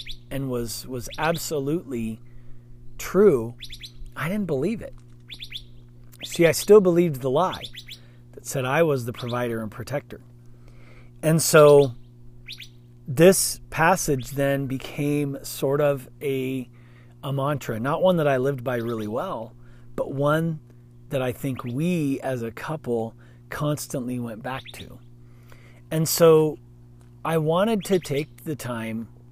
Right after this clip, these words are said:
to share the stories and the things that we did in our life that we could go back to and we could say, "At this point in time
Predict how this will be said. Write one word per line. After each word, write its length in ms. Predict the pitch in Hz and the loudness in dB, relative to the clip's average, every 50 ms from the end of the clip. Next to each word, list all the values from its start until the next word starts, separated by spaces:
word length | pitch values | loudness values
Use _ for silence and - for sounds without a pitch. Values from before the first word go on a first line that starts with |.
| - - - | -20 -16 -10
to 120 | - 135 | -6 -6
share 680 | 120 - - - - 143 143 147 151 151 151 147 147 143 - - - - - - - - - - - - - - - - | -6 -4 -6 0 2 4 4 4 4 4 2 2 0 -4 -8 -14 -18 -18 -20 -20 -20 -20 -20 -20 -20 -20 -20 -18 -12 -8
the 160 | 123 131 - | -4 -4 -4
stories 840 | - - - - - 151 160 180 180 175 165 151 151 147 143 - - | -4 -6 -8 -2 0 2 4 4 4 4 2 0 -2 -4 -6 -8 -10
and 220 | - 147 139 131 | -8 -6 -4 -4
the 80 | 131 120 | -4 -6
things 500 | - - - 170 180 190 190 190 165 143 | -6 -6 -4 -4 -2 -2 -2 -4 -4 -4
that 140 | 143 131 - | -6 -6 -6
we 160 | 135 123 120 | -4 -6 -6
did 280 | 113 127 131 139 143 143 | -2 2 2 4 4 2
in 140 | 139 127 | 0 -2
our 160 | 120 113 110 110 | -4 -6 -6 -6
life 580 | 113 120 123 120 117 110 110 104 - - - - - - - - - - - - - - - | -6 -6 -6 -6 -8 -8 -10 -12 -14 -16 -18 -20 -20 -20 -20 -20 -20 -20 -20 -20 -16 -10 -10
that 120 | - - | -8 -6
we 100 | 143 147 | -4 -6
could 200 | 135 - 139 127 | -4 -6 -6 -4
go 160 | 123 147 143 | -2 -2 0
back 180 | 135 135 127 120 | 0 -2 -4 -4
to 180 | - - - 123 | -6 -8 -8 -8
and 100 | 117 117 | -6 -6
we 80 | 120 110 | -8 -8
could 180 | - 127 110 | -8 -8 -8
say, 380 | - - 131 120 117 113 107 - - | -6 -6 -4 -4 -4 -4 -6 -8 -10
"At 200 | 135 - - - | -14 -8 0 4
this 200 | 202 226 208 - | 4 4 4 2
point 360 | - - 185 180 185 - 127 | -6 -6 -6 -4 -4 -4 -6
in 100 | 135 131 | -8 -8
time 420 | - 120 127 123 107 82 62 - | -8 -8 -8 -8 -8 -10 -12 -14